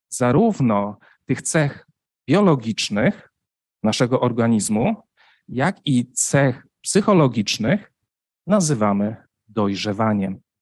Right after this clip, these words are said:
I tutaj dochodzimy s-, do szkoły. To, co staramy się zro-, robić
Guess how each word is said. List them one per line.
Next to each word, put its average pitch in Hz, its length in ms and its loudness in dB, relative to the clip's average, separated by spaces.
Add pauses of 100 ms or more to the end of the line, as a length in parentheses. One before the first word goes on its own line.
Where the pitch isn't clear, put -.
(800)
I 131 120 0
tutaj 262 420 2 (380)
dochodzimy 123 640 0 (640)
s-, - 160 -14 (200)
do 107 120 2
szkoły. - 520 -2 (640)
To, 180 460 2 (420)
co 113 600 0
staramy 190 440 0
się 147 140 -2
zro-, 110 280 0
robić 113 520 0